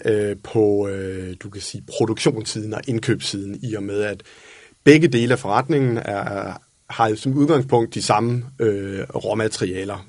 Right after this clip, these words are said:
i hvert fald når vi kigger på kernen af, af kablerne. Så det er klart, så er der nogle, øh, nogle ting, der er meget anderledes, når du producerer et lavspændingskabel kontra et,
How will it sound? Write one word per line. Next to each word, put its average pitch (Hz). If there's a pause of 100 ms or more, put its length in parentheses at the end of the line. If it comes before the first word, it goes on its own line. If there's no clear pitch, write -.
i 113
hvert 101
fald 110
når 98
vi 98
kigger -
på 113
kernen 110 (100)
af, 101
af -
kablerne. - (880)
Så 123
det 120
er -
klart, 127
så 135
er 127
der 123
nogle, 104
øh, 98 (140)
nogle 113
ting, 135
der 113
er 104
meget 104
anderledes, 143
når 117
du 107
producerer 107
et 101
lavspændingskabel 107
kontra 104
et, -